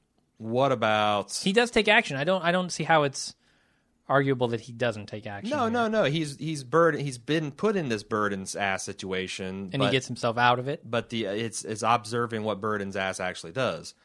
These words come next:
Speaker 2: Okay.
Speaker 1: Uh, another one, more maybe literal, would be spray tan.
Speaker 2: Okay.
Speaker 1: He is literally caught in a situation where there are no good options left, and it's too late for him to make those options,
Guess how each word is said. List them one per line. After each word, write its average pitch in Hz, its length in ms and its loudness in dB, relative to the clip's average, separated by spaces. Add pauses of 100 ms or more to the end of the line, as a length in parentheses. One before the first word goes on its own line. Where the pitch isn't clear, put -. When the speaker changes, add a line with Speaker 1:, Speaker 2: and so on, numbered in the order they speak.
(320)
Speaker 2:
Okay. 104 80 0
Speaker 1:
Uh, 95 120 0
another 139 280 2
one, 104 520 -2
more 104 380 0
maybe 95 300 -4
literal, 95 560 -4
would 92 160 -8
be 98 100 -6
spray 160 280 2
tan. 80 420 -10 (1040)
Speaker 2:
Okay. 120 300 -4 (340)
Speaker 1:
He 131 260 -4
is 120 160 -2
literally 151 380 2
caught 127 560 2 (380)
in 117 80 -6
a 113 60 -6
situation 113 1040 -4 (240)
where 104 460 -2
there 104 200 -2
are 117 220 4
no 113 160 -2
good 101 180 -2
options 90 540 -4
left, 85 500 -10 (720)
and 101 120 -8
it's 101 140 -8
too 131 200 -6
late 127 200 2
for 120 100 -8
him 104 80 -6
to 98 40 -4
make 98 200 -4
those 92 180 -8
options, 90 840 -8